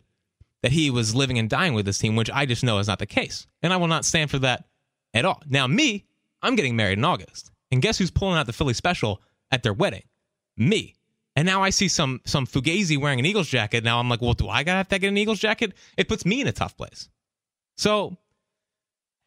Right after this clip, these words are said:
as the Eagles fans are, if you have questions,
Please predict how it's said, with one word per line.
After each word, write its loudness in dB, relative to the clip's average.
as 0
the 2
Eagles 2
fans 0
are, 2
if 0
you 2
have -2
questions, -4